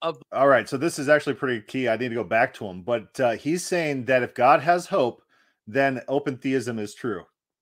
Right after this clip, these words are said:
Speaker 2: And that's what he's saying. This, this is, this is him claiming it.
Speaker 1: hope that a person has is only as good as the object in whom that person is hoping.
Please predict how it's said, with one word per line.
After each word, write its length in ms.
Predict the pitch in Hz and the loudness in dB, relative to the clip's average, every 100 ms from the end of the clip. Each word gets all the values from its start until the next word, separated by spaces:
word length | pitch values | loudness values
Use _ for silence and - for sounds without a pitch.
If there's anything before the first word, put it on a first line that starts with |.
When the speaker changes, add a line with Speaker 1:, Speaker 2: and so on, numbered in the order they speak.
| _ | _
Speaker 2:
And 120 | 117 123 | -4 -2
that's 140 | 143 | 0
what 100 | 151 | 0
he's 100 | 139 | 2
saying. 220 | 139 98 | 0 0
This, 160 | 104 131 | -6 -8
this 220 | 127 127 131 | -10 -10 -12
is, 100 | 113 | -10
this 240 | 135 - | -10 -6
is 60 | 123 | -6
him 100 | 120 | -6
claiming 380 | 135 127 110 | -4 -4 -6
it. 100 | 87 - | -10 -14
Speaker 1:
hope 360 | - 220 269 - | -2 0 0 -2
that 100 | 226 | -4
a 80 | 196 | -4
person 400 | 196 196 185 165 | -6 -6 -8 -12
has 420 | 143 170 151 135 | -6 -2 -2 -4
is 140 | 135 - | -10 -6
only 380 | 165 226 226 | -6 -4 -4
as 140 | 180 131 - | -4 -6 -8
good 260 | 170 180 - | -6 -6 -6
as 260 | 143 151 139 | -6 -6 -8
the 180 | 160 160 _ | -12 -12 _
object 920 | 160 180 233 160 107 107 101 127 _ _ _ _ _ _ _ - | -2 0 0 -6 -6 -4 -4 -10 _ _ _ _ _ _ _ -8
in 160 | 165 | -6
whom 240 | 165 170 160 | -4 -6 -4
that 220 | 151 - | -6 -4
person 400 | 151 143 147 143 | -6 -6 -10 -10
is 200 | 135 127 | -12 -10
hoping. 500 | - 160 160 82 | -8 -8 -8 -16